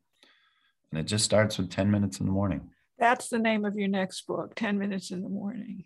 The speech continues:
Speaker 1: <laughs> I like it. We can actually co-author it.
Speaker 2: I like it too. Thank you so much for being my guest, Sean. You've been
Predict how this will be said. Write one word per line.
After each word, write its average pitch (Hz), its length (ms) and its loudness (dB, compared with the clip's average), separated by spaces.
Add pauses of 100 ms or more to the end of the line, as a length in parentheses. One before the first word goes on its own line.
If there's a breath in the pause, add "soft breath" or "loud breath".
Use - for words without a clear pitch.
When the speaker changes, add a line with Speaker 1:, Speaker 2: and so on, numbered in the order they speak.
(140)
Speaker 1:
<laughs> - 160 -20
I 117 1080 6
like 95 360 10
it. - 240 0
We 110 200 6
can 127 160 6
actually 110 340 6
co-author 95 600 8
it. - 160 0 (260 loud breath)
Speaker 2:
I 233 160 2
like 208 300 0
it 180 100 -6
too. 190 340 -2
Thank 262 240 6
you 262 60 4
so 247 220 4
much 233 200 2
for 226 120 0
being 214 240 0
my 196 160 2
guest, 208 340 0
Sean. 202 320 2
You've 196 160 -2
been 202 280 0